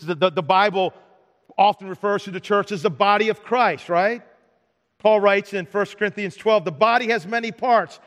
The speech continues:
No kidding. It has two hundred and six bones, six hundred muscles, nine hundred ligaments, and twenty million nerve endings, and I'll stop there. That's, like, a lot of parts.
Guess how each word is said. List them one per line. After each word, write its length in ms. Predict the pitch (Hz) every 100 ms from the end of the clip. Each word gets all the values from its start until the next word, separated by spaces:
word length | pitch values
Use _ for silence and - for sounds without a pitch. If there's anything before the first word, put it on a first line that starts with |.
| -
No 180 | 330 330
kidding. 480 | 302 349 294 160 110 _ _ _ _ _ _ _ _ _ -
It 80 | 247
has 160 | -
two 240 | - 320 302
hundred 220 | 302 294
and 100 | 247
six 260 | 277 -
bones, 500 | 175 247 277 311 311
six 280 | - 311 -
hundred 260 | 285 262 233
muscles, 600 | 208 285 - 302 285 - -
nine 300 | 196 269 294
hundred 340 | 254 277 240 214
ligaments, 680 | 254 311 294 285 294 - _ _
and 140 | 233 190
twenty 340 | - 311 311
million 600 | 277 269 302 302 277 247
nerve 260 | 277 294 214
endings, 440 | 214 214 226 190
and 100 | 233
I'll 120 | 226 214
stop 420 | - 269 262 -
there. 320 | 269 202 - -
That's, 160 | 302 -
like, 140 | 226
a 60 | 202
lot 200 | 208 214
of 60 |
parts. 560 | - 339 302 - -